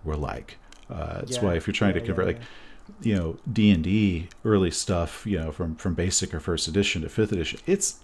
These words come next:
Speaker 1: really freaking hard, uh, because so much has changed. Well, with this one, it's like, I can do it in my head. I, I don't even have to write anything down. It's that smooth of a transition. They made such a tight game,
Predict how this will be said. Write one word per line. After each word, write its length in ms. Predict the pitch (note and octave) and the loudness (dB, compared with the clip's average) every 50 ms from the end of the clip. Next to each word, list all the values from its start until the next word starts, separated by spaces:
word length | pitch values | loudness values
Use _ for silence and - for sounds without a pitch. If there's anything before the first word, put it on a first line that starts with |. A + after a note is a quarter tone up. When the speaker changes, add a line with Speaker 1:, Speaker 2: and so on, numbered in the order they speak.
| - | -10
Speaker 1:
really 260 | - - - - - | -8 -6 -2 -2 -2
freaking 340 | D3+ - - G2 - - - | -2 -2 -4 -6 -6 -6 -8
hard, 400 | - G2 G2+ C3 - - - - - - - - - - - - - - - | -6 -4 -2 -2 -2 -4 -6 -10 -12 -18 -20 -20 -20 -20 -20 -20 -20 -14 -8
uh, 400 | A2+ G2+ F2 E2 D#2+ D#2 D#2 D#2 | -6 -4 -4 -4 -4 -4 -4 -4
because 540 | - - G#2 - - G#2 F#2+ - - - - - | -4 -4 -4 -2 -2 -2 -2 -2 -4 -6 -6 -4
so 400 | G2+ - - - C3+ A#2+ G#2 G2 | -2 0 2 4 4 4 4 4
much 240 | F#2 F#2 F2 - - | 2 2 0 -2 -4
has 140 | E2+ - - | -6 -4 -4
changed. 600 | - - F#2+ F2 D2+ B1+ B1+ - - - - - - | -2 0 0 0 -2 -4 -6 -8 -12 -12 -12 -12 -6
Well, 140 | - A#2+ A2+ | -4 -2 -2
with 120 | A2 G#2+ | -2 0
this 240 | - F#3+ E3+ - - | 2 2 2 2 4
one, 120 | B2+ G#2+ F#2 | 4 4 4
it's 120 | - - | 2 0
like, 160 | F#2 F#2 - - - - - | -2 -2 -4 -8 -18 -14 -8
I 120 | A2 C3 D3+ | -4 -4 -2
can 120 | - A#2 | 0 0
do 120 | G#2 F2+ | 0 0
it 40 | F2+ | 0
in 60 | - | 0
my 100 | E2 D2+ | -2 -4
head. 380 | C#2 C#2+ E2+ D#2 C#2+ C2 D2+ - - - | -4 -2 -4 -4 -4 -6 -8 -12 -14 -10
I, 260 | G#2+ G2 F2+ - - G2 | -8 -8 -6 -4 -2 0
I 20 | |
don't 160 | G2 G2 G2 | 2 2 2
even 160 | F#2+ F2 E2+ | 0 0 -2
have 160 | D#2+ E2 D#2 - | -2 -4 -6 -6
to 100 | - D2+ | -6 -4
write 160 | D#2 D2+ - | -2 -2 -4
anything 280 | - D2+ - D2+ D2 | -4 -8 -8 -8 -8
down. 300 | C#2+ D#2+ E2 E2+ D#2 C#2 | -4 -4 -4 -2 -2 -4
It's 140 | C#2+ - - | -6 -6 -4
that 200 | F2+ D#2+ D2+ - - - - - - - - - - - - - - - - - - - | -4 -4 -4 -4 -8 -14 -20 -20 -20 -20 -20 -20 -20 -20 -20 -20 -20 -20 -20 -20 -12 -6
smooth 400 | - - - - G2+ G2+ G2 F2 | -4 -4 0 2 2 2 2 0
of 80 | D2+ | -4
a 60 | - - | -6 -6
transition. 580 | - - D2 D2 D#2+ G#2+ A#2 - - F2 C#2 | -6 -6 -6 -4 0 0 0 0 0 -2 -2
They 80 | D2 E2 | -2 0
made 180 | G#2 A#2+ A2 | 2 2 2
such 360 | - - - - A#2+ G2 - - | 2 2 0 0 0 -2 -4 -6
a 60 | E2 | -8
tight 360 | - - - E2 D2+ - - | -8 -6 -6 -6 -6 -6 -6
game, 440 | - D#2+ D#2+ E2 E2 D2+ C#2 C#2 | -4 -4 -2 -2 -2 -2 -4 -6